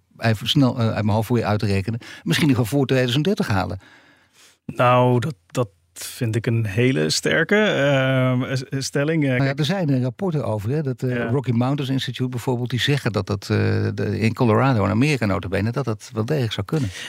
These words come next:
Speaker 2: Het, het zou kunnen. Kijk, eh, we moeten niet vergeten dat China, eh, nog steeds, eh, een hele, ehm, zware, eh,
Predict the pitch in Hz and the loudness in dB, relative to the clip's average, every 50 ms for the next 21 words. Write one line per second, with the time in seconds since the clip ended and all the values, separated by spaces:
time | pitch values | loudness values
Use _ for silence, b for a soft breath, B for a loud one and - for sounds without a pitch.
0 | B B B - - - - - - 214 208 180 - 151 131 120 113 104 135 131 | B B B 0 2 2 2 2 4 4 2 4 4 2 2 2 0 0 0 -2
1 | 123 - 139 131 127 123 123 123 123 120 131 - 139 135 135 131 143 139 147 - | 0 0 0 2 2 4 2 2 2 0 -2 -2 0 0 0 2 2 0 0 0
2 | - 131 - 135 131 - 131 120 113 - - 131 123 123 123 120 117 117 113 117 | -2 -2 -2 -2 -2 -2 -2 -2 -2 -2 0 0 2 2 2 2 0 0 -2 -2
3 | 131 143 139 131 123 127 135 135 123 - - 143 139 131 - - - 135 120 117 | -4 -6 -8 -8 -6 -4 -4 -4 -2 -2 0 2 2 2 0 0 0 0 0 0
4 | 120 127 131 127 120 131 135 127 123 120 117 117 113 113 120 - - 139 131 127 | 0 0 0 0 0 2 2 2 2 0 0 0 -2 -2 -4 -6 -6 -6 -4 -2
5 | 117 113 110 110 107 - - - 127 127 123 123 117 117 113 110 110 113 - _ | -2 -2 -4 -4 -4 -4 -4 -2 0 0 0 0 0 0 0 0 -2 -4 -6 _
6 | - 120 113 | -4 -2 -2